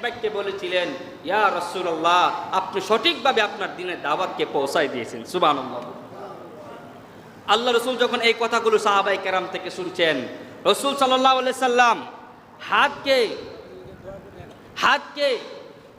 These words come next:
এইভাবে শাহাদাত আঙ্গুলকে আসমানের দিকে তুলে আল্লাহর রাসূল সাল্লাল্লাহু আলাইহি সাল্লাম বলেছিলেন, "আল্লাহুম্মা শাহাদ, আল্লাহুম্মা শাহাদ, আল্লাহুম্মা শাহাদ।" "ও আল্লাহ,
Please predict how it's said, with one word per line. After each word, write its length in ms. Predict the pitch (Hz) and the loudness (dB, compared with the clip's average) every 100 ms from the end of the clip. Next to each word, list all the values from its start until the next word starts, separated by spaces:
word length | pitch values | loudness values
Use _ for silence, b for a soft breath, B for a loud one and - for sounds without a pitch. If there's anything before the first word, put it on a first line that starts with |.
| - | -2
এইভাবে 380 | 247 262 269 277 233 - - | 2 4 4 4 2 -4 0
শাহাদাত 320 | 233 269 - | 2 2 2
আঙ্গুলকে 420 | 254 269 269 269 262 | -2 0 -2 0 2
আসমানের 500 | 247 - 285 320 294 | 2 0 -2 0 -2
দিকে 180 | 285 | -2
তুলে 440 | 277 269 269 233 143 - - - - | 0 4 6 6 2 -10 -16 -12 0
আল্লাহর 420 | 254 285 277 240 | 0 2 2 4
রাসূল 260 | 247 254 254 | 2 2 -2
সাল্লাল্লাহু 400 | 247 233 233 233 | 0 4 4 4
আলাইহি 220 | 214 214 | 2 0
সাল্লাম 220 | 214 202 | 0 2
বলেছিলেন, 560 | 180 214 214 202 208 160 120 - - | 2 2 4 6 4 4 -6 -14 -6
"আল্লাহুম্মা 720 | 220 208 196 214 202 208 202 214 | -2 0 2 2 2 0 2 0
শাহাদ, 340 | - 208 202 - - - - | 2 2 2 0 -14 -12 -2
আল্লাহুম্মা 840 | 240 220 233 226 233 220 226 240 | 0 4 4 4 2 -2 2 2
শাহাদ, 340 | - 247 240 - - - | 4 4 4 2 -14 -6
আল্লাহুম্মা 760 | 233 240 247 269 262 262 254 269 | -2 0 4 6 6 2 2 0
শাহাদ।" 320 | 254 269 262 - - - | 4 4 4 0 -16 -4
"ও 60 | 220 | 2
আল্লাহ, 540 | 277 294 294 294 240 | 2 2 6 6 6